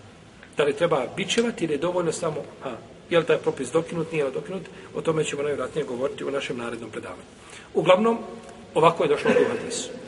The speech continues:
Hadisu Badi ibn Samita došle su šta? Dvije kazne, znači za, dvije kazne za onoga ko počini nemoral, a u bračnoj je vezi, ili bolje kazati,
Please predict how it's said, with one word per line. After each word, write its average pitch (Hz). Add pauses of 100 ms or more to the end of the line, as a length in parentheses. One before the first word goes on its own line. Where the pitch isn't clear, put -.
(240)
Hadisu -
Badi 139
ibn 135
Samita -
došle 156
su -
šta? - (1200)
Dvije 196
kazne, 165
znači 160
za, 165 (1300)
dvije 165
kazne 139
za 135 (1300)
onoga 139
ko -
počini 135
nemoral, 131 (160)
a 147 (160)
u 123
bračnoj 127
je 120
vezi, 131 (1080)
ili 139
bolje 135
kazati, 135